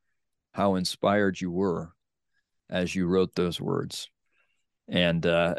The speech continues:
and even today, as I had a daughter who was telling me about some hard things she'd gone through that she never told us about before. And, and, uh, that was, uh, uh, uh,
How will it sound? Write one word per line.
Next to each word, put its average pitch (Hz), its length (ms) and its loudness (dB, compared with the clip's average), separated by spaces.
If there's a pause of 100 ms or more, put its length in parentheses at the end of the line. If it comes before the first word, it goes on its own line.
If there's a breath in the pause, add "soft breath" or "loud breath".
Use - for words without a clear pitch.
and 95 320 0
even 113 300 4
today, 101 380 4
as 90 140 0
I 92 80 0
had 98 180 0
a 92 40 0
daughter 92 340 0
who 87 120 -4
was 87 220 -2
telling 107 340 2
me 101 120 2
about 95 260 0
some 101 120 -6
hard 107 300 0
things 113 200 -2
she'd 101 200 -8
gone 110 240 2
through 117 260 2
that 95 160 -2
she 95 160 -4
never 104 380 2 (400)
told 90 220 2
us - 140 -4
about - 260 -6
before. - 400 -8 (960)
And, 87 400 2
and, 87 340 2
uh, 85 220 2
that 92 180 2
was, 90 360 2 (640 soft breath)
uh, - 40 -4
uh, - 380 4
uh, 95 240 2